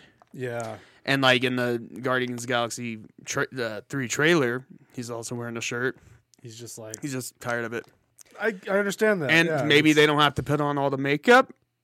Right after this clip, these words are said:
Speaker 2: I mean,
Speaker 1: They
Speaker 2: I don't know
Speaker 1: probably
Speaker 2: why they
Speaker 1: don't.
Speaker 2: would.
Speaker 1: Yeah, no, they, that's probably right.
Speaker 2: So maybe that saves a f-, couple <laughs> hours of the makeup process.
Speaker 1: Yeah.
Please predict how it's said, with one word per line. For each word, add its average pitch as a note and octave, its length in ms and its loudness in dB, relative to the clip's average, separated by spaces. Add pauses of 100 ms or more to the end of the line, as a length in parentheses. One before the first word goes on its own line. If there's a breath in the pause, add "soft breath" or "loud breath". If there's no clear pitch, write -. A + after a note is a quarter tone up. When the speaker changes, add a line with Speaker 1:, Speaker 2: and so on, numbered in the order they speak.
(920)
Speaker 2:
I D3 60 -4
mean, D3 240 4
Speaker 1:
They C#3 80 4
Speaker 2:
I C3+ 60 4
don't D#3+ 140 6
know D#3+ 100 8
Speaker 1:
probably D3+ 60 6
Speaker 2:
why D3 120 8
they D3 140 4
Speaker 1:
don't. C#3+ 80 0 (480)
Speaker 2:
would. - 20 -10 (100)
Speaker 1:
Yeah, D#3 360 -2
no, C#3+ 200 -8
they, B2 240 -10 (140)
that's B2 160 -16
probably C3+ 300 -6
right. C3 280 -8 (480)
Speaker 2:
So C#3+ 220 0
maybe D3 220 6
that C#3+ 180 4
saves D3+ 400 4
a C3+ 40 -4
f-, - 120 -10 (260)
couple F3 360 4
<laughs> C#3 100 8
hours D#3+ 400 6
of B2+ 140 -10
the - 80 -10
makeup C#3 420 -4
process. A#2+ 640 -8
Speaker 1:
Yeah. G#2+ 300 -10